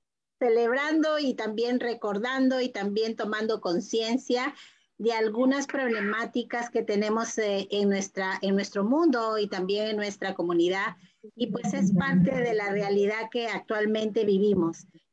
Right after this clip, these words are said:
Este mes hemos tomado conciencia. Si ustedes me ven, estoy vistiendo de morado. Y dirán, "Ey, ¿por qué tiene morado de nuevo?", ¿verdad?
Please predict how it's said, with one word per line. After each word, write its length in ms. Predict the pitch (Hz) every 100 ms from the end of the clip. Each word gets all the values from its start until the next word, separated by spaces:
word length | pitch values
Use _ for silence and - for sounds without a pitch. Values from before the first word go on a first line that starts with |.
| -
Este 240 | 208 240
mes 320 | 240 247 247 247
hemos 300 | 233 233 -
tomado 360 | 214 214 220
conciencia. 580 | 220 202 202 240 254 254
Si 140 | 262 208
ustedes 320 | - 240 262
me 160 | 233
ven, 220 | 214 262 285
estoy 280 | 262 240
vistiendo 480 | 240 294 - 226 226
de 140 | 247 233
morado. 680 | 185 190 202 277 330 370 - _ _
Y 120 | 214
dirán, 240 | 226 247
"Ey, 340 | 285 349 339 330
¿por 200 | 254 247
qué 120 | 254
tiene 300 | 254 269 277
morado 500 | 254 220 226 262 269
de 120 | 220
nuevo?", 440 | 226 277 320 254 202
¿verdad? 380 | 190 208 254